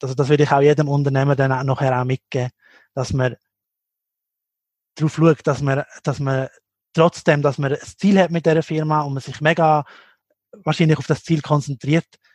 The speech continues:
nicht alles rundum vergessen. Also, wenn der Preis so hoch ist, äh, also, man sollte einfach schauen, dass der Preis nicht zu hoch wird. Das ist eigentlich die Quintessenz, oder?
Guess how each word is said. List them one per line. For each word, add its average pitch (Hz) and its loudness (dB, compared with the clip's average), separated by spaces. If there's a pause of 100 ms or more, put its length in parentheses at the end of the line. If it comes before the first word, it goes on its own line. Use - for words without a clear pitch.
(120)
nicht 160 0 (300)
alles 156 2
rundum 143 0
vergessen. 117 -8 (360)
Also, 139 -2 (1000)
wenn 156 -2
der 156 2
Preis 190 2 (1080)
so 208 4
hoch 196 4
ist, 139 -6 (200)
äh, 156 -2
also, 151 0
man - -12
sollte 185 4
einfach 175 2
schauen, 185 4
dass 175 2
der 143 -12
Preis 165 -2
nicht 147 -2
zu 135 -2
hoch 131 -4
wird. 113 -8
Das 131 -6
ist - -4
eigentlich 123 -4
die - -20
Quintessenz, 113 -10
oder? 113 -8